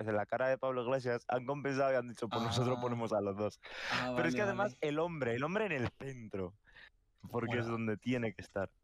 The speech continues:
Speaker 1: Bueno, en el centro, pero
Speaker 2: Por
Speaker 1: como más
Speaker 2: encima.
Speaker 1: gra-, se le ve, se le ve más importante.
Speaker 2: <laughs> Por encima.
Speaker 1: O sea, y a la derecha siempre.
Speaker 2: Hombre, obvio.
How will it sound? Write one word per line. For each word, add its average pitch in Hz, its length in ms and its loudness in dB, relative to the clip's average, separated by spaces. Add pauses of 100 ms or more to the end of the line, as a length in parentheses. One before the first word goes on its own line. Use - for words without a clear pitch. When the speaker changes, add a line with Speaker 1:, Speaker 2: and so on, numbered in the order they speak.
(100)
Speaker 1:
Bueno, 139 220 0
en 131 60 -2
el 131 40 -6
centro, 147 320 -2
pero 131 200 0
Speaker 2:
Por 139 140 0
Speaker 1:
como 131 120 4
más 156 120 2
Speaker 2:
encima. 135 280 2
Speaker 1:
gra-, 120 40 -8
se - 140 -4
le 131 160 0
ve, 147 100 -2 (100)
se 160 120 -2
le 156 80 2
ve 214 80 4
más 226 180 -2
importante. 127 680 -2 (220)
Speaker 2:
<laughs> - 220 -20
Por 139 160 0
encima. 143 320 0
Speaker 1:
O - 20 0
sea, 139 180 4 (680)
y 139 80 0
a 131 80 2
la 113 100 0
derecha 117 380 -2
siempre. - 280 -6 (460)
Speaker 2:
Hombre, 147 400 -2
obvio. 139 500 0